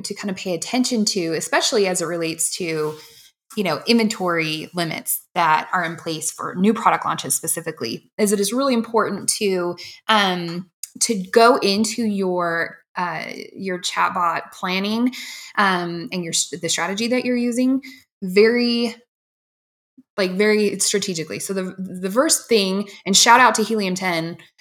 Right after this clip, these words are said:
uh, Bradley, on this one, is that, like, the first, the first place that, that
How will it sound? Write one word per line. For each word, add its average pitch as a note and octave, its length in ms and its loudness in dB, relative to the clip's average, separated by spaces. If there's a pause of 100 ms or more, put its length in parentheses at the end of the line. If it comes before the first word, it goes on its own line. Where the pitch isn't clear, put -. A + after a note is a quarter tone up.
(180)
uh, D#3 540 -2
Bradley, E3+ 340 -2
on E3 140 -4
this F#3 200 -4
one, E3 240 -4
is F3+ 160 -6
that, F3 300 0 (240)
like, F#3+ 260 -8 (200)
the F#3+ 80 -2
first, C#4 680 2
the G3 80 0
first B3 320 2
place B3 200 0
that, F#3 320 0
that F#3+ 200 -2